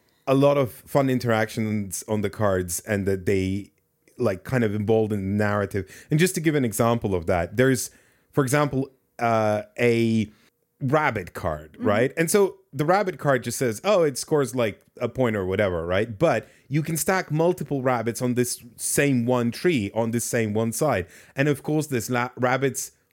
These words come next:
Speaker 1: on the left side and on the right side. So sometimes you draw a rabbit on the right side, and you've already got rabbits on the left side. And you're like, "Oh, okay, that, that's, that rabbit's
Speaker 2: This is
Speaker 1: no
Speaker 2: the
Speaker 1: good for
Speaker 2: rabbit
Speaker 1: me."
Speaker 2: tree.
Speaker 1: Yeah,
Speaker 2: Oh.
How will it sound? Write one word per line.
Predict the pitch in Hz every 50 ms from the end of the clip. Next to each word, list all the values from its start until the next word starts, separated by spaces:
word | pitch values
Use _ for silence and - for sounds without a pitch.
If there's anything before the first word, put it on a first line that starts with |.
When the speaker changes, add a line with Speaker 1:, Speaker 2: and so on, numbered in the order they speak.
| _ -
Speaker 1:
on | 135 139 143
the | 135 123
left | 127 131 139 131 -
side | - - 127 113 110 110 -
and | 147 156 190 208 208
on | 190 165
the | 147 135
right | 127 123 113 110 107 -
side. | - 107 98 98 104
So | - 127
sometimes | 120 - 147 139 139 147 135 127 120
you | 120
draw | 113 127 135 131 123
a | 120
rabbit | 120 123 127 117 117
on | 117 117 113
the | 110
right | 113 113 113 113
side, | - - 120 117 120 - _ _ _ _ _ _ _ -
and | - 127 139
you've | 135 127
already | 127 131 131 135 139 139 131
got | 135 131 120
rabbits | 123 123 127 127 127 113 -
on | 127 123
the | 117 117
left | 117 127 123 - -
side. | - 147 139 139 143 139 139 - _ _ _ _ _ _ _ -
And | 131 143
you're | 147 147
like, | 143 139 135 127 - - -
"Oh, | 147 147
okay, | 139 123 - 123 120
that, | 113 127 131 127 127 - 117
that's, | 139 131 135 143 - - -
that | - 120 113 143 143 160 - 147
rabbit's | 147 151 151 143 143 131 110
Speaker 2:
This |
is | 123 139
Speaker 1:
no | 139
Speaker 2:
the | 135 123
Speaker 1:
good | 147 147 147 -
for | - 135 120
Speaker 2:
rabbit | 113
Speaker 1:
me." | 107 98 92
Speaker 2:
tree. | 95 92 180 180 185 190 -
Speaker 1:
Yeah, | - 123 127 123 123 117 110 101 104
Speaker 2:
Oh. | 240 220 214